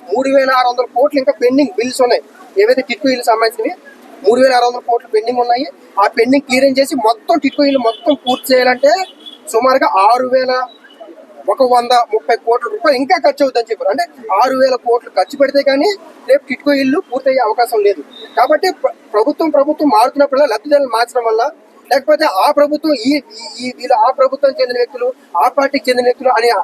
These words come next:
అంశం వల్ల లబ్ధిదారులు అందకపోవడం వల్ల ప్రభుత్వానికి నష్టం, ప్రజలకి నష్టం. సుమారుగా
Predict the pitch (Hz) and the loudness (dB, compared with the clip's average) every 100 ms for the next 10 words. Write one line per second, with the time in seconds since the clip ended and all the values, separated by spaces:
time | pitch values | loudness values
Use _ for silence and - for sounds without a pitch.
0 | 190 240 277 254 240 277 349 _ - - | -2 0 2 2 0 -2 -4 _ -20 -8
1 | 196 - 294 277 233 285 294 269 254 302 | -6 0 0 0 0 -2 0 0 0 -2
2 | - 214 285 320 311 320 302 370 - - | -2 -4 -2 -2 0 -2 -2 -4 -6 -16
3 | - 285 320 330 285 - - - - - | -4 -2 0 0 -2 -2 -10 -10 -8 -2
4 | 277 349 | 0 0